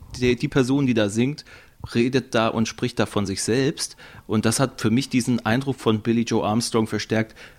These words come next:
oh shit, mit dem läuft irgendwas nicht so ganz. Bei dem ist irgendwas sehr dolle kaputt. Dazu kam, hm, da wird über Sex und Whores gesungen und du hast keine Ahnung gehabt, worüber er singt da gerade.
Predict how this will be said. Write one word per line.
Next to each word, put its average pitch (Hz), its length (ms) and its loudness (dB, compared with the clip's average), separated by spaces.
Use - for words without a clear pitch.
oh 123 140 2
shit, 110 260 0
mit 113 180 -4
dem 113 240 2
läuft 113 320 0
irgendwas 107 500 -2
nicht 110 180 -2
so 104 100 -2
ganz. 98 400 -4
Bei 120 120 2
dem 135 200 2
ist - 140 -2
irgendwas 127 520 0
sehr 120 220 2
dolle 117 240 0
kaputt. 135 400 -2
Dazu 113 240 0
kam, 143 220 0
hm, 113 400 0
da 107 140 -2
wird 110 120 0
über 107 120 -2
Sex - 380 -2
und 110 180 -2
Whores 113 300 0
gesungen 127 460 0
und 110 280 0
du 110 80 0
hast 117 140 0
keine 110 240 0
Ahnung 110 180 2
gehabt, 107 220 -4
worüber 104 320 -2
er 95 100 -2
singt 120 260 0
da 110 80 2
gerade. 101 420 -2